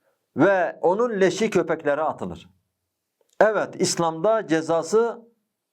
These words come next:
böyledir, ağırdır. Çünkü bu insan nankördür. Yerleri ve gökleri yaratan o Allah Subhanahu ve Teala, sonsuz nimetler sahibi, o yüce olan Allah'la,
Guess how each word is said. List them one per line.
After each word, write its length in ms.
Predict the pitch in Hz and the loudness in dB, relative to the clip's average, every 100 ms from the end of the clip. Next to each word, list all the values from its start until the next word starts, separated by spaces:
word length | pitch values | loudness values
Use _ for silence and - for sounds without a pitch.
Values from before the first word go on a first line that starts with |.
| _ _ | _ _
böyledir, 440 | 143 185 143 117 107 | 0 2 0 0 -2
ağırdır. 580 | 123 147 170 160 90 - _ _ _ _ _ _ _ _ | 0 0 0 -4 -10 -12 _ _ _ _ _ _ _ _
Çünkü 340 | - 233 208 180 | 0 2 4 2
bu 140 | 262 | 2
insan 460 | 214 196 214 233 196 | 2 2 2 0 -2
nankördür. 720 | 185 160 226 202 156 98 - - _ _ _ _ _ _ _ _ _ _ - | -2 2 2 2 0 -4 -10 -20 _ _ _ _ _ _ _ _ _ _ 2
Yerleri 460 | 151 202 196 208 233 | 2 4 2 2 0
ve 60 | |
gökleri 720 | 196 196 185 196 220 226 160 | 2 0 2 0 2 0 0
yaratan 500 | 190 190 185 214 226 | 0 2 0 -2 -4
o 200 | 202 220 220 | 0 2 2
Allah 440 | 190 190 185 170 | 0 0 0 -2
Subhanahu 560 | - 175 156 202 180 160 | -4 -4 -2 0 -2 -2
ve 40 | |
Teala, 340 | 156 151 143 | -2 0 -2
sonsuz 500 | - 202 175 - 233 | 0 -2 -2 -2 0
nimetler 560 | 190 202 202 202 202 240 | 2 2 2 0 0 -2
sahibi, 760 | 226 214 190 185 180 170 160 - - - - | 0 -2 -2 -2 0 0 0 -12 -20 -20 -6
o 220 | - 226 247 | 2 2 2
yüce 380 | 208 202 240 | 0 0 0
olan 320 | 196 214 202 190 | 2 2 0 0
Allah'la, 800 | 180 190 214 226 185 185 147 | -2 0 -2 -2 -2 -2 -2